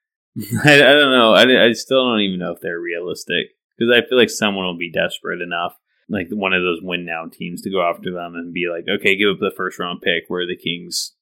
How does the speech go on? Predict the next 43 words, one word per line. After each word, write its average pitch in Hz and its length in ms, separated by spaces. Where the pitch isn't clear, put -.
and 98 240
they're 107 160
just 98 220
not 98 180
that 90 200
desperate 90 420
at 87 140
this 90 200
moment. 90 420
So 123 160
I, 131 200
I - 40
don't 175 120
know. 170 240
I, 156 220
I 170 60
don't 196 180
really 208 160
see 190 420
getting 131 400
anyone 95 500
at 113 200
this 110 120
deadline 98 460
at 92 120
the 90 60
end 107 120
of 98 120
the 92 80
day. 92 500
No 151 120
one 117 140
big, 90 380
even 131 260
moderate 92 480
sized 90 340
trades. 87 340
I 117 80
think 139 160
it'll 123 180
be 95 340
super, 127 520
like, 123 340